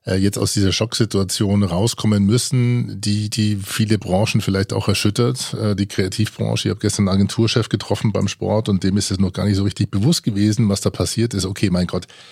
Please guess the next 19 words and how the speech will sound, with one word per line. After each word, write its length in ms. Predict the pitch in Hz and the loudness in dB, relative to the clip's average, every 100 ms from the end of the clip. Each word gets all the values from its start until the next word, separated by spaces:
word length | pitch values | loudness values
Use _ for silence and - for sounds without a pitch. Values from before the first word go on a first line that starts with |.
| - _ | -20 _
jetzt 140 | - | -4
haben 80 | 95 | 0
wir 80 | 101 | 2
natürlich 320 | 95 - 101 | 2 0 0
erstmal 280 | 98 - 98 | 0 0 0
wieder 280 | 90 95 92 | 2 2 0
so 120 | - | -2
diese 360 | 95 90 92 90 | -2 0 0 0
Early 320 | 98 95 95 | 2 2 2
Adopter 340 | 90 101 - | 0 -2 -2
Phase 480 | - 95 98 101 101 | 0 0 2 2 2
und 140 | 92 | 2
diesen 340 | 95 92 90 87 | 0 2 0 0
so 160 | - 85 | -4 -4
fast 220 | 101 - | -2 0
schon 160 | 101 | 0
Clubhouse-Hype, 1120 | 95 113 - - 80 85 - - 87 85 98 | 0 -2 -4 -4 -2 0 -2 -4 -4 -2 -2
ja, 180 | 85 85 | -2 -2
das, 220 | 90 - | -2 -2